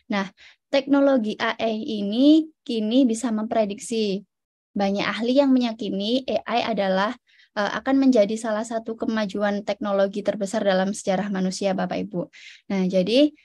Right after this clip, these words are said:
eh, A I ini memiliki kemampuan untuk meniru manusia dalam memecahkan masalah, dapat melakukan tugas-tugas yang biasanya memerlukan kecerdasan atau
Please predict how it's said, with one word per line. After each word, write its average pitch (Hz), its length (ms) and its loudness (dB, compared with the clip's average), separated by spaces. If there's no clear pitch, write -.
eh, 202 320 0
A 247 240 -2
I 247 160 -2
ini 294 160 6
memiliki 262 400 4
kemampuan 220 720 -4
untuk - 320 -6
meniru 226 560 0
manusia 220 560 0
dalam 190 400 0
memecahkan 247 640 -6
masalah, 180 560 -2
dapat 202 320 0
melakukan 202 640 -2
tugas-tugas 202 640 -2
yang 196 160 -4
biasanya 190 480 0
memerlukan 196 560 -4
kecerdasan 196 560 -2
atau 202 240 -4